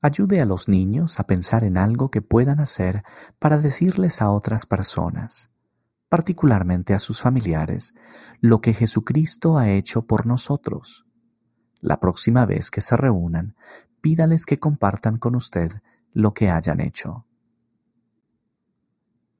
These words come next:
¿Cómo mejorar nuestra enseñanza? Los niños se benefician con la repetición. No dude en repetir las actividades varias veces,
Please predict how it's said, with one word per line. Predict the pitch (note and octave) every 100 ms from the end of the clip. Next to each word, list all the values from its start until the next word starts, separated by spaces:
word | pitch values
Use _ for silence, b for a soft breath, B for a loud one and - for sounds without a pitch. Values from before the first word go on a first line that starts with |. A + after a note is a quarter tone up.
| _ _ _ _ _ _ _
¿Cómo | - D#3+ F3+
mejorar | F3 D#3+ - C#3 F#2 G2
nuestra | F2+ F2 - F2 E2+
enseñanza? | E2+ - E2 D#2+ - - - A2 _ _ _ _ _ _ _ _ _ _ _ _ _ _ _ _ _ _ _ _ _ _ _ _ _ _ _
Los | F#2+ E2
niños | F#2 G2+ G2 A2+ D#3+
se | - F2+
benefician | E2+ E2+ - F#2 - G#2 A2
con | A2 G#2+
la | G#2
repetición. | G#2+ G#2+ G#2+ A2 - - D#3 G#2 A2 _ _ b b b b _
No | A#2 E3
dude | F3+ C3 B2 B2
en | C3 B2
repetir | B2+ - - F#2 F2+
las | F#2+ -
actividades | A2 A#2 G#2 F#2+ E2 E2+ E2+ -
varias | D#2+ E2 E2+
veces, | - D#2+ - - -